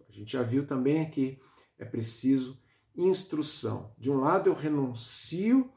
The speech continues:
a uma série de coisas, eu abro mão de uma série de coisas, inclusive do, do meu conforto, do meu, é,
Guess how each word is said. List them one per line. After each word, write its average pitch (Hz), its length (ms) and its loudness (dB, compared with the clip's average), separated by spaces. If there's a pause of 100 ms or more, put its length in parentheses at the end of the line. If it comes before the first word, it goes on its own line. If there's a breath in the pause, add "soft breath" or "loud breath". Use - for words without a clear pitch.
(220 soft breath)
a - 60 -8
uma 120 140 -2
série 180 260 0
de 170 120 -8
coisas, 139 600 2 (340 soft breath)
eu 113 200 0
abro 139 300 4
mão 147 300 4
de 143 120 -2
uma 113 180 -2
série 151 340 -4
de 143 80 -8
coisas, 131 360 0
inclusive 180 500 0
do, 285 260 -2 (240)
do - 200 -8
meu 226 140 4
conforto, 196 600 2
do 131 160 -4
meu, 196 460 4 (220)
é, 151 240 0